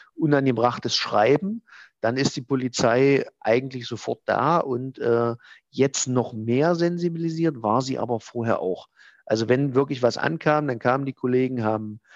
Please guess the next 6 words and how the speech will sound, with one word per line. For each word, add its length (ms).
äh, 180
Fingerabdrücke 720
genommen, 640
Leute 320
befragt. 720
Ähm, 640